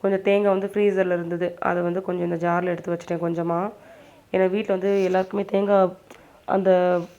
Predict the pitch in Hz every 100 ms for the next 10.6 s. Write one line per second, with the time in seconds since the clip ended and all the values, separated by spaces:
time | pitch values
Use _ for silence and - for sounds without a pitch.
0 | _ _ 202 214 214 196 180 175 - -
1 | 226 220 196 190 190 202 196 202 190 170
2 | - - - - - - _ 175 175 170
3 | 180 196 202 196 190 208 196 180 196 196
4 | 180 180 175 170 165 175 180 180 170 175
5 | 170 170 175 180 165 165 170 196 196 -
6 | - - - - - 175 180 196 190 180
7 | 190 185 180 170 170 165 185 180 170 170
8 | 165 170 170 165 165 175 170 165 170 165
9 | 165 165 165 170 170 175 180 170 175 160
10 | 160 156 160 160 170 220